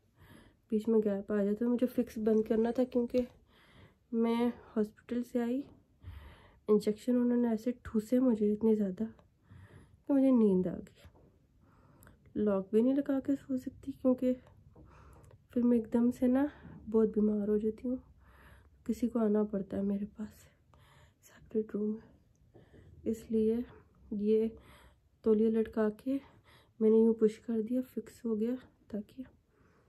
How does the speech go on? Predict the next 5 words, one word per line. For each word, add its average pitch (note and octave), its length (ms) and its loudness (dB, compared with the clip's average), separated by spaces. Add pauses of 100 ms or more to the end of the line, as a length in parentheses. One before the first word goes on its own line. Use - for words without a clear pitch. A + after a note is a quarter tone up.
(2000)
खोल G#3 280 -2
के G#3+ 120 -2
आया G#3 260 -2
जाए A3 180 -8
अंदर। - 380 -20